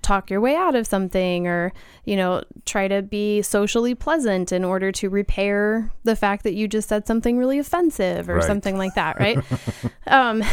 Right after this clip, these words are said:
Speaker 1: and then as the, the levels go up, like, the level of the intensity goes up, you can get up into the fight or flight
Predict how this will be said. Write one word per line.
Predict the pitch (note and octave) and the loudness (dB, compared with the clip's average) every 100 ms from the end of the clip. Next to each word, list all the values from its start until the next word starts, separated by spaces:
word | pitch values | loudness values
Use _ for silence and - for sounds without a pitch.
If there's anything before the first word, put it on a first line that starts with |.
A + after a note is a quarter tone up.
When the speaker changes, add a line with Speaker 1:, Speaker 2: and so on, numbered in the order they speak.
| - - - - - | 2 2 0 0 4
Speaker 1:
and | C#4 D4 | 6 6
then | D4 C#4+ - | 4 4 6
as | B3 C4+ B3+ | 6 4 2
the, | A#3+ A#3 G#3+ G3+ | 4 4 2 2
the | A3 | 0
levels | G#3+ A3 A3 A3 G#3 G3 | 4 4 4 2 0 -2
go | G3+ G#3 G3 | -2 0 2
up, | G3 G#3+ F3+ - | 4 4 2 0
like, | F#3 | -2
the | G3 | -2
level | F#3 F#3 F#3+ | -2 0 0
of | F3+ | 0
the | F3+ | 0
intensity | F3 F#3 F3+ F3 F3 | -2 -2 -4 -6 -6
goes | E3+ E3+ G3+ | -6 -4 0
up, | A3 - - - _ - - _ _ - | 0 -2 -8 -20 _ -20 -20 _ _ 0
you | B3 A3+ | 2 4
can | A#3 | 4
get | G#3+ G3+ | 4 4
up | G#3+ G#3 | 2 2
into | G3 G3 | -2 0
the | F#3 | -2
fight | F#3 F3+ | -2 -2
or | F3 | -4
flight | - E3+ E3 | -4 -6 -6